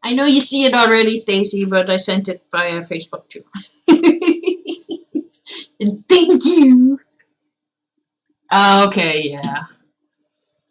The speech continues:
And I think it's, it, uh, drops your humanity down by a point too when you send em, cause you can totally save em, but you don't.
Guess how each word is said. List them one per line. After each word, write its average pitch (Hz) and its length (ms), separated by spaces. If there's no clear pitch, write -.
And 202 120
I 214 80
think 247 280
it's, 220 280
it, 196 280
uh, 170 420
drops 185 380
your 196 120
humanity 180 680
down 190 240
by 196 160
a 196 100
point 202 360
too 180 260
when 190 180
you 175 80
send 170 320
em, 208 240
cause 214 160
you 180 80
can 196 140
totally 180 460
save 175 340
em, 196 480
but 170 160
you 185 100
don't. 196 680